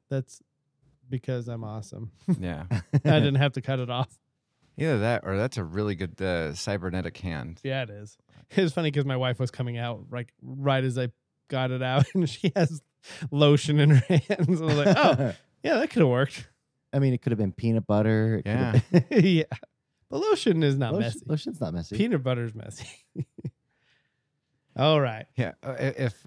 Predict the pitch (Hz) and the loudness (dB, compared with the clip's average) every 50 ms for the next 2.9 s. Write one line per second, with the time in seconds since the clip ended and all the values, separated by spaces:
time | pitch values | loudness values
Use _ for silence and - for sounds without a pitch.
0 | - _ - 135 127 - - 143 156 175 - 151 123 107 107 113 110 113 117 127 | -18 _ -4 -4 -2 0 0 0 0 2 0 -2 -4 -2 -2 0 0 0 0 0
1 | 139 131 - - 113 110 107 104 104 104 104 101 98 98 90 - 107 104 101 104 | -2 -4 -4 -4 -2 0 0 0 0 0 -2 -2 -2 -2 -4 -4 -4 -4 -2 -2
2 | 107 107 110 104 104 107 107 - - - 113 107 104 101 98 95 92 | 0 0 0 0 0 0 -2 -4 -6 -6 -4 -2 -2 -2 -2 -2 -4